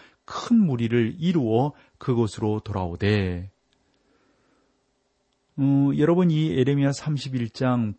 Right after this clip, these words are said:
팔 절에서 북쪽 나라라고 하는 것, 우리가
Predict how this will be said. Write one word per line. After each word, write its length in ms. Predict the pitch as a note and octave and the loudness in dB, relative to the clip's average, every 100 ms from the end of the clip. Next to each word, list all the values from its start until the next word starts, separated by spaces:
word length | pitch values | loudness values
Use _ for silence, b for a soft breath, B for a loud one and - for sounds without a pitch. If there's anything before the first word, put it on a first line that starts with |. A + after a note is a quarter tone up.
| _ | _
팔 300 | - F3 - | -6 -6 -4
절에서 680 | D3 A2 G2 - A2 F#2+ F2+ _ _ _ _ - | -4 -2 -4 -4 -6 -6 -10 _ _ _ _ -16
북쪽 520 | B2+ - - E3 D#3 | -16 -16 -6 -2 -2
나라라고 600 | C3+ B2 A#2+ A#2 G#2 G#2+ | -2 -2 -2 -2 -2 -4
하는 140 | G2 | -4
것, 220 | F#2 E2+ B B B B | -6 -8 B B B B
우리가 340 | B2 C#3 F#3 | -4 0 -2